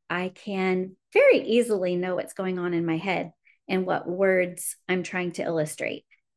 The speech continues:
um, and what the story looks like. But when you're illustrating for somebody else and you're trying to tell the story visually for them, uh, it's a completely different ballgame.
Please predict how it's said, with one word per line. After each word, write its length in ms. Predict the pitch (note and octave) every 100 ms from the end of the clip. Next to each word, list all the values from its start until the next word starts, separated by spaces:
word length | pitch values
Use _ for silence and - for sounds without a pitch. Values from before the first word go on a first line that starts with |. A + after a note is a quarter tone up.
| _
um, 460 | F#3 E3+ E3+ E3+ -
and 160 | G3+
what 140 | G3 G3
the 80 | F#3
story 460 | - G3+ F#3 F3+
looks 360 | E3+ D#3+ - -
like. 320 | - - - _ -
But 160 | E3+
when 180 | G3 G3
you're 240 | G3 G3 G3
illustrating 640 | G3 G#3+ G#3+ G#3+ G#3 G3+
for 120 | G3
somebody 520 | G3 G3+ F#3+ F#3 F3 -
else 380 | E3+ F#3+ -
and 180 | - F#3+
you're 120 | F3+
trying 440 | F#3 G3 F3+ F3+ F#3 -
to 420 | F3+ F3+ F3 F3 F3+ _ _ _ _ _ _ -
tell 240 | - F#3
the 120 | F#3
story 540 | F3+ - - F3 F3+ F#3
visually 760 | E3+ E3+ F#3+ G3+ G#3+ A3+ C4+ -
for 140 | F3+
them, 640 | F3 E3+ E3 G3 F4 - - _ _ _ -
uh, 360 | F#3 F3 F3 F3
it's 320 | G3 F3+ - -
a 120 | G3 - -
completely 960 | G3 E3+ - - B3+ A#3+ C#4+ C4+ G3
different 400 | F#3+ F#3+ F#3+ F3
ballgame. 500 | F3+ F3 F3+ - -